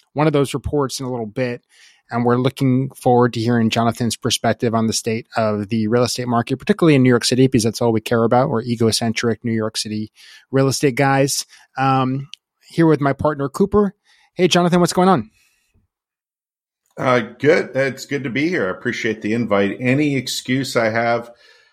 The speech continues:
Speaker 2: to talk about the housing market that, uh, 'cause I'm banned from doing that at home with my kids, uh, I'm very appreciative. So, uh, I think this will be fun.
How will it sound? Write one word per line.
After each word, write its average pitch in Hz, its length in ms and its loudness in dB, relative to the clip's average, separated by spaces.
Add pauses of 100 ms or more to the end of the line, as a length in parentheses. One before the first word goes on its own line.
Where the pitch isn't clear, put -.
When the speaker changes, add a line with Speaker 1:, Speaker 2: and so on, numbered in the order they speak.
(280)
Speaker 2:
to - 120 -10
talk 113 400 0
about 98 440 0
the 92 100 -6
housing 107 420 -2
market 107 680 -4
that, 92 440 -4
uh, 92 480 -2
'cause 107 140 -4
I'm 101 180 0
banned 107 460 0
from 101 140 -2
doing 98 260 -2
that 98 180 -2
at 85 120 -8
home 104 260 -2
with 92 160 -8
my 87 120 -10
kids, 113 540 -2 (480)
uh, 90 320 2
I'm 98 400 0
very 95 260 0
appreciative. 90 640 -6 (120)
So, 87 500 -4
uh, 85 220 -6 (100)
I 98 80 -6
think 95 160 -6
this - 220 -8
will 95 80 -6
be 87 100 -6
fun. 85 320 -10